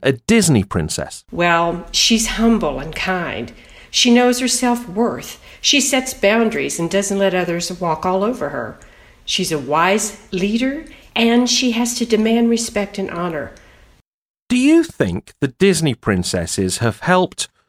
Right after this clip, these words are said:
Speaker 1: or hindered women's expectations in life?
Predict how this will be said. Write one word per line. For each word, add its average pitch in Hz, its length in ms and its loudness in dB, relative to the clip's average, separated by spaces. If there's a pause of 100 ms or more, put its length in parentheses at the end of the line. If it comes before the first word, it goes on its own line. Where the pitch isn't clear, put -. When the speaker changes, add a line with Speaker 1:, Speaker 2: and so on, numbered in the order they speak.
(240)
Speaker 1:
or 254 240 4
hindered 196 440 2
women's 135 340 2
expectations 117 800 -2
in 123 80 0
life? 120 340 0